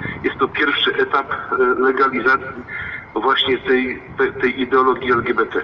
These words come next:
Że pierwszy etap to polega na wprowadzeniu jej oficjalnie, y, na początek za zgodą rodziców.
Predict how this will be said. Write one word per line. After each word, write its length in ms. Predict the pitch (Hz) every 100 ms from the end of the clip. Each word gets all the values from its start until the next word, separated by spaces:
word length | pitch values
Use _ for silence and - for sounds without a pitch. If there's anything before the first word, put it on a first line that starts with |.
| - - - - - -
Że 140 | - -
pierwszy 400 | 156 139 - -
etap 240 | - 143 135
to 100 | 131
polega 380 | - 135 131 127
na 200 | 123 117 - - - -
wprowadzeniu 600 | 147 135 131 135 151 139
jej 220 | 135 127
oficjalnie, 760 | 123 - - - 104 101 120
y, 800 | - - - - - - - -
na 140 | 120 135
początek 560 | - - 151 - -
za 140 | 165 175
zgodą 360 | - 127 127
rodziców. 580 | 123 - - - - -